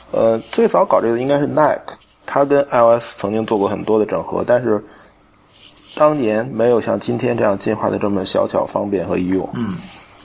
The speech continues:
Speaker 2: 这个东西我当时看了还有一个感觉，就是它，它在这个 fashion 这个层面怎么去跟现有的配饰很好的融合。因为比如说，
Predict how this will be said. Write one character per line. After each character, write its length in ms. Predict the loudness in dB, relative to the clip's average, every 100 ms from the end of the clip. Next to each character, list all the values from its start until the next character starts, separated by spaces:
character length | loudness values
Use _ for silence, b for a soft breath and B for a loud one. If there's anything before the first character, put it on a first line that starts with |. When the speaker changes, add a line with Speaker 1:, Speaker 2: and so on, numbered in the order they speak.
| -14
Speaker 2:
这 100 | -2
个 80 | 2
东 120 | 4
西 100 | 4
我 160 | 4 4
当 140 | 2
时 100 | 2
看 160 | 2 2
了 80 | 2
还 140 | 2
有 60 | 2
一 40 |
个 80 | 0
感 220 | -2 -6
觉， 160 | -8 -4
就 100 | -2
是 60 |
它， 260 | 0 0 0
它 260 | 0 0 0
在 260 | 0 -2
这 140 | 0 -4
个 300 | -2 0 -2
fashion 460 | 0 0 0 -2 -6
这 80 |
个 80 | -6
层 220 | -6 -6
面 220 | -4 -6 -6
怎 120 | -8
么 80 | -4
去 140 | -2
跟 260 | 0 0 -2 B B B B -6
现 320 | 0 0 0
有 140 | -6
的 120 | -8
配 240 | -4 -2 -2
饰 340 | -2 -2 -4 -8 -12
很 200 | -4 0
好 140 | 2
的 80 | 0
融 200 | -4 -4
合。 240 | -4 -4 0
因 80 |
为 80 | 0
比 100 | 2
如 100 | 0
说， 220 | 2 0